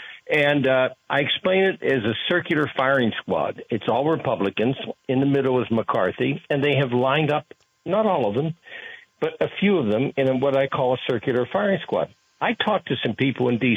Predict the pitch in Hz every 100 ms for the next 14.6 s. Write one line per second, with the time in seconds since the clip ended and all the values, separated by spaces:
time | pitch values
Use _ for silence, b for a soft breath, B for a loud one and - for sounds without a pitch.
0 | - 156 220 156 135 - - B B B
1 | - 170 131 117 107 123 104 - 131 147
2 | 127 123 113 151 123 117 123 110 _ 123
3 | 107 147 123 - 104 110 104 98 98 92
4 | 98 98 127 - B B B B B -
5 | - 156 190 220 - - - 156 135 202
6 | 165 - 151 160 - 151 156 - 180 -
7 | 117 110 151 - 175 110 113 139 _ b
8 | b - 156 131 120 117 - - 190 127
9 | 139 185 180 175 165 208 - - - 147
10 | 202 - - 151 196 226 190 123 127 -
11 | - 147 143 147 - 127 104 95 - _
12 | _ - 185 160 - 143 - - 156 254
13 | 254 - 90 - B B B B B -
14 | 160 143 254 330 233